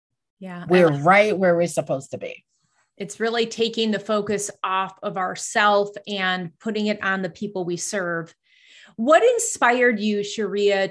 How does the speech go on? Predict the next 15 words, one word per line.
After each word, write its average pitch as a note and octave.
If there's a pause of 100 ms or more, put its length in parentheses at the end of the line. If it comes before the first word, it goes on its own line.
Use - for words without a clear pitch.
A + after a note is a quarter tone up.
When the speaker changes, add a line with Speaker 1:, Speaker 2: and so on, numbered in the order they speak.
Speaker 1:
to G#3+
take C4
your D#4
idea A3
and F#3+
turn B3
it B3
into G#3
an G3
income C4+
generator G3
that F#3
has F#3+
widespreading F#3+
impact? -